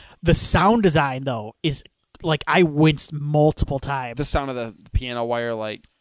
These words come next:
Speaker 1: Just, like,
Speaker 2: crunching
Speaker 1: the
Speaker 2: through the
Speaker 1: flesh ripping, um, and the de-, de-, decapitation is, so there's a really bad de-, decapitation in one of these movies. I think
Speaker 2: Mm.
Speaker 1: part five. Uh, the, the decapitation looks good here.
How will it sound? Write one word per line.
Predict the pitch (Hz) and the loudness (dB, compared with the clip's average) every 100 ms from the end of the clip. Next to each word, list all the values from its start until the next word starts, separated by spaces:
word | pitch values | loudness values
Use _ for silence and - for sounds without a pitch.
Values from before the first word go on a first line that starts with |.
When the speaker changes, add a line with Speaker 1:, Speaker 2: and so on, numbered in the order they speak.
| _ _ 202 | _ _ -6
Speaker 1:
Just, | 151 - | -4 -4
like, | 147 - - - - - - | -8 -14 -12 -12 -12 -12 -10
Speaker 2:
crunching | - 139 165 151 | -6 -2 0 0
Speaker 1:
the | 147 | -4
Speaker 2:
through | 131 131 | -8 -8
the | 120 113 | -6 2
Speaker 1:
flesh | 156 160 - | 2 4 4
ripping, | 170 180 180 180 - - - - | 2 4 2 0 -6 -10 -12 -2
um, | 165 165 160 156 190 | 4 6 8 6 6
and | 170 170 | 4 4
the | - | 4
de-, | 170 | 2
de-, | 165 175 | 2 -8
decapitation | - - - - 196 190 156 | -8 -2 2 2 2 0 -4
is, | 165 151 143 - - | -2 -2 -2 -6 -4
so | - 160 | 2 4
there's | 220 269 | 4 2
a | 156 | 0
really | 143 185 196 | 0 0 0
bad | 135 135 143 139 | -2 -2 -4 -6
de-, | 135 120 - | -8 -8 -8
decapitation | 147 147 139 - 135 165 | -4 -4 -4 -4 -4 -2
in | 156 | 0
one | 160 | 0
of | 160 | 0
these | 151 | 0
movies. | 165 170 165 | 0 2 0
I | 139 | -2
think | 139 | -4
Speaker 2:
Mm. | 131 | -4
Speaker 1:
part | 147 143 | -6 -4
five. | 139 139 165 - - - - | -6 -4 -6 -8 -20 -16 -4
Uh, | 147 156 147 _ - | -2 -2 -6 _ -6
the, | 202 | -6
the | 180 160 | -6 -8
decapitation | - 214 190 - 165 151 135 | -2 0 0 0 0 -2 -6
looks | 123 - | -10 -8
good | 135 - | -10 -10
here. | 123 73 | -14 -14